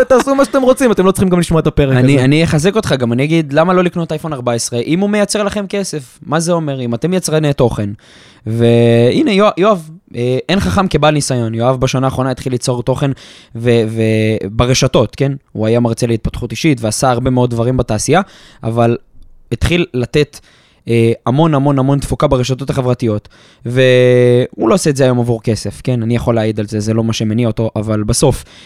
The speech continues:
Speaker 2: אם אתם היום יצרני תוכן, ואתם רוצים שהתוכן שלכם יהיה ברמה, ואתם רוצים להנגיש אותו לקהל, ולייצר מזה איזשהו ביזנס או כסף, אז כן, להשקיע באייפון ארבע עשרה. אני לגמרי מחזק אותך, רוב האנשים קונים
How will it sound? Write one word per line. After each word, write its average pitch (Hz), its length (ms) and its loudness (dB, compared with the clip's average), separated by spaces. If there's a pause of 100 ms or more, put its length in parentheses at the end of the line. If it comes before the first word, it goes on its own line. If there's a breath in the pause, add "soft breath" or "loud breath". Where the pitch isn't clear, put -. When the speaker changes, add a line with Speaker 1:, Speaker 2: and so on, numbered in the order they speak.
Speaker 2:
אם 143 180 2
אתם 165 220 0
היום 143 220 2
יצרני 127 600 0 (100)
תוכן, 120 320 2 (320 soft breath)
ואתם 120 220 -2
רוצים 120 360 -2
שהתוכן 135 380 -2
שלכם 113 320 -4
יהיה 123 140 0
ברמה, 117 340 0 (360 soft breath)
ואתם 117 280 -2
רוצים 131 240 -2
להנגיש 131 340 0
אותו 131 160 0
לקהל, 110 360 -2 (280 soft breath)
ולייצר 120 440 0
מזה 135 180 2
איזשהו 120 400 -2
ביזנס 123 580 0
או 135 100 0
כסף, - 520 -4
אז - 120 -8
כן, 226 240 -2
להשקיע 175 400 -4
באייפון 170 280 0
ארבע 170 180 2
עשרה. 151 220 0 (380 soft breath)
אני 113 100 -4
לגמרי 151 340 0
מחזק 175 340 -4
אותך, - 140 -4
רוב 123 200 2
האנשים 135 320 -2
קונים 127 540 -8